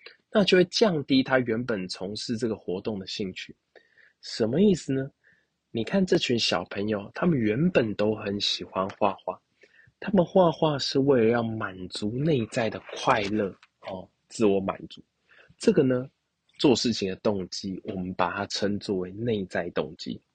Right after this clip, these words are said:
而当这个实验者给他们零用钱，他们画画的动机就来自于这个奖励。为了这些外在的奖励去做事情的动机呢，我们把它称作为外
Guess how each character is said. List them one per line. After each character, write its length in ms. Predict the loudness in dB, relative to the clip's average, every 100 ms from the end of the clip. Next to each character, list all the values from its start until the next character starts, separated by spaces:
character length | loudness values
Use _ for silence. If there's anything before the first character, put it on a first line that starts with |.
| _ _ _ _ _ _ _ _ _ _ _ _ _ _ -20 -20 -20 _ _
而 100 | 2
当 180 | 4 4
这 80 | 4
个 80 | 4
实 200 | 4 4
验 120 | 4
者 140 | 2
给 140 | 0 0
他 120 | 0
们 140 | 0
零 160 | 0 2
用 240 | 2 2
钱， 480 | -2 -4 -4 -6 -14 -4
他 100 | 0
们 140 | 0
画 260 | 2 2 4
画 280 | 0 0 0
的 100 | -2
动 240 | -2 -4
机 220 | -2 -4
就 160 | -2 -2
来 360 | -2 -4 -8 -6
自 120 | 0
于 140 | 0
这 140 | 0 -6
个 80 | -6
奖 240 | -6 -6 _ -6
励。 180 | -6 -8 _ _ _ _ _ _
为 120 | 4 4
了 120 | 4
这 140 | 2
些 220 | 2 2
外 300 | 2 2 -2
在 160 | 0 0
的 80 | -2
奖 260 | -4 -8
励 200 | -4 -4
去 200 | -4 -8 -8
做 260 | -4 -4
事 200 | -4 -8
情 200 | -8 -8
的 80 | -8
动 280 | -4 -4 -4
机 220 | -6 -6
呢， 260 | -4 -8 -12 _
我 100 | -8
们 160 | -6 -2
把 180 | -4 -2
它 180 | -6
称 320 | -6 -4 -2 0
作 160 | 0
为 160 | 0 0
外 260 | -2 -2